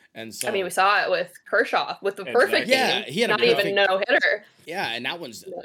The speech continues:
Speaker 1: a whole
Speaker 2: yeah.
Speaker 1: different beast 'cause perfect games, there's only, uh, tw-, I don't remember the number. There's, there's only a
Speaker 2: Twenty,
Speaker 1: handful.
Speaker 2: in the twenties, yeah.
Speaker 1: Yeah,
Speaker 3: Yeah.
Speaker 1: there's only a
Speaker 2: Mm-hmm.
Speaker 1: handful that have ever happened, and, you know, baseball's <laughs> been around a long time. So when you have an opportunity for that, you would think you keep it, but,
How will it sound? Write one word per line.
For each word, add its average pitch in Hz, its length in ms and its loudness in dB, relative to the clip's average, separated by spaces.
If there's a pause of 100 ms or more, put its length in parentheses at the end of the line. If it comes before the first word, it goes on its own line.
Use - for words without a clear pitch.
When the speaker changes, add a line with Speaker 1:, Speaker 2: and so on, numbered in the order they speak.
Speaker 1:
a 110 100 -14
whole 123 160 -10
Speaker 2:
yeah. 135 60 -6
Speaker 1:
different 107 340 -12
beast 156 240 -10
'cause 98 140 -18
perfect 135 320 -14
games, 117 300 -12
there's 104 180 -18
only, 98 440 -16 (260)
uh, 87 40 -20 (280)
tw-, - 260 -20 (180)
I 110 60 -20
don't 101 120 -18
remember 90 280 -20
the 87 80 -20
number. 87 260 -20
There's, 104 240 -20
there's 135 220 -10
only 214 160 -4
a - 20 -2
Speaker 2:
Twenty, 113 200 -2
Speaker 1:
handful. 131 360 -8
Speaker 2:
in 233 120 0
the 226 60 0
twenties, 190 580 -4
yeah. 208 160 2
Speaker 1:
Yeah, 127 240 2
Speaker 3:
Yeah. - 80 -12
Speaker 1:
there's 135 160 -12
only 220 160 -6
a 160 60 -4
Speaker 2:
Mm-hmm. 139 80 -8
Speaker 1:
handful 139 240 -10
that 110 120 -10
have 101 180 -16
ever 110 220 -12
happened, 98 440 -12
and, 95 100 -18
you 98 80 -18
know, 87 60 -20
baseball's 120 460 -14
<laughs> - 140 -20
been 127 240 -6
around 135 240 -6
a 117 40 -14
long 107 340 -14
time. 92 380 -18 (360)
So 101 380 -12
when 113 160 -12
you 131 60 -8
have 175 200 -6
an 156 60 -8
opportunity 127 580 -10
for 104 220 -16
that, 101 320 -14
you 98 80 -20
would 87 120 -20
think 104 220 -20
you 92 60 -20
keep 127 320 -20
it, 80 140 -20
but, 87 200 -20